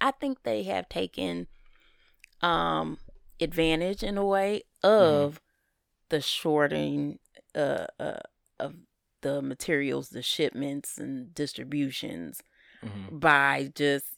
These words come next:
Speaker 1: you know, just making it seem like it's sold out all the time when you might not have a lot of it to begin with at the moment. But, uh, it's,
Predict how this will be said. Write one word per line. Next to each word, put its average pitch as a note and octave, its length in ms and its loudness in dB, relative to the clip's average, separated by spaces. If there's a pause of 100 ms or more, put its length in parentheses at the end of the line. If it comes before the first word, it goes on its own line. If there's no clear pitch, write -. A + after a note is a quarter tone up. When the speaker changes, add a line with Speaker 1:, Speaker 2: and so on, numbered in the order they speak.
(160)
Speaker 1:
you A#3+ 100 -4
know, D#3 200 4
just D3+ 200 -4
making E3+ 320 2
it E3+ 100 0
seem G3+ 260 -4
like F#3+ 200 2
it's F#3+ 140 -6
sold G#3 240 -2
out A#3 200 0
all D#3 160 2
the C#3+ 80 -12
time C#3+ 340 -2
when D3+ 100 -4
you D#3+ 140 -6
might E3 280 0
not F#3 240 -2
have F3+ 320 0
a E3+ 60 2
lot D3 400 0
of F3 180 2
it - 200 -4
to G3 100 -6
begin G#3 340 -2
with C#3+ 200 -2 (120)
at - 200 -2
the D3+ 60 0
moment. E3+ 520 -4 (1000)
But, E3+ 200 4
uh, D3+ 420 4 (100)
it's, A#3 220 0